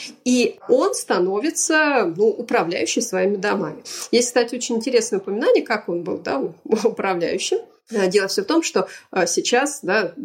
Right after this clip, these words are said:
у нас тоже есть управляющие компании, которые занимаются, там, я не знаю, отоплением, лифтами, еще чем-то. И тогда тоже у каждого дома было принято, чтобы был человек, который обычно там жил и решал вот эти мелкие текущие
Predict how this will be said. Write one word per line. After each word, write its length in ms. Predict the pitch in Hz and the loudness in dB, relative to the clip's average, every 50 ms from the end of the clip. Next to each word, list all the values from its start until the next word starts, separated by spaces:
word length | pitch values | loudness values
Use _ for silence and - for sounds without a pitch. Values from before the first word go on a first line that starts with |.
| - - | -10 -4
у 60 | - | 0
нас 160 | 220 196 196 - | 0 0 2 4
тоже 200 | 247 214 226 220 | 2 2 2 2
есть 160 | 214 - - 233 | -6 -6 -6 -4
управляющие 520 | 226 - 196 196 220 170 170 - - - | 0 0 0 0 2 0 -2 -2 -4 -6
компании, 440 | - 180 175 - 214 269 370 320 254 | -4 -4 -2 0 2 4 4 2 2
которые 300 | - 180 - - 170 180 | 0 -6 -8 -6 -6 -2
занимаются, 480 | - 190 190 190 185 180 - - - | 2 4 4 4 4 2 0 -2 -4
там, 120 | - 196 202 | -4 -2 0
я 80 | 185 | 0
не 60 | - - | 0 0
знаю, 180 | - 170 - - | 0 0 2 2
отоплением, 720 | 262 - - 269 247 269 285 285 277 254 233 226 226 220 - | 2 2 2 2 2 2 2 0 2 4 4 2 2 2 -4
лифтами, 520 | 196 220 247 247 240 - - 208 202 196 | -2 -2 -2 -2 -2 0 0 0 0 0
еще 280 | 170 - - - 240 285 | -2 -4 0 0 0 0
чем-то. 460 | 294 - 262 233 220 - - - - - - - - - - - | 0 0 0 0 0 0 -4 -8 -10 -10 -14 -16 -16 -14 -6 -2
И 120 | 269 226 | -2 0
тогда 280 | - - - - 254 247 | 0 0 0 2 0 0
тоже 460 | 247 - 302 311 - - 196 175 - - | 0 0 -2 0 2 2 2 2 0 -2
у 140 | 185 180 185 | -6 -6 -2
каждого 420 | - 240 190 185 - 180 170 185 | 0 0 0 0 0 -2 -2 0
дома 300 | 180 269 370 508 - 262 | 2 2 2 2 2 2
было 240 | 208 175 247 277 285 | 2 2 2 2 2
принято, 500 | - - - 254 339 359 440 440 - 190 | 0 -2 0 2 4 4 4 2 0 -6
чтобы 240 | - - - 151 156 | -6 -6 -8 -4 0
был 180 | 196 254 254 | 2 2 2
человек, 520 | 254 - - 196 196 202 254 302 440 480 - | 0 -2 -4 -2 -2 0 0 0 0 -2 0
который 280 | - 202 - 208 196 | -2 -2 0 -2 -2
обычно 340 | 185 175 185 185 - - 180 | 0 0 0 0 0 -2 0
там 240 | 180 - 180 175 185 | 0 2 2 2 2
жил 260 | - - - 415 320 | 2 2 2 4 2
и 140 | 247 254 269 | 2 0 -2
решал 340 | 185 - - - 202 214 180 | -2 -4 -4 -2 0 0 -2
вот 140 | 165 - | -2 -4
эти 200 | - - - - | -8 -6 -2 2
мелкие 320 | 175 185 196 - - 202 190 | 2 2 2 2 0 -2 0
текущие 540 | - 226 226 - 202 190 - - 175 170 | 0 0 0 2 0 0 2 2 0 0